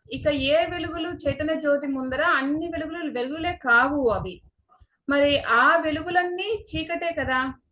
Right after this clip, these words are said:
ఇప్పుడు ట్యూబ్‌లైట్ వేసుకున్నావు, నీకు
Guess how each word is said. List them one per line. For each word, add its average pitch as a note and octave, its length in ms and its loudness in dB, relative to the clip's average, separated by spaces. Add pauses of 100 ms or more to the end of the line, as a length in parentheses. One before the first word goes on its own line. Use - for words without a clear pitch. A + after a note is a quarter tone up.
(600)
ఇప్పుడు B3+ 560 -2
ట్యూబ్‌లైట్ C#4 400 0
వేసుకున్నావు, A#3+ 920 -2 (640)
నీకు D4+ 280 -2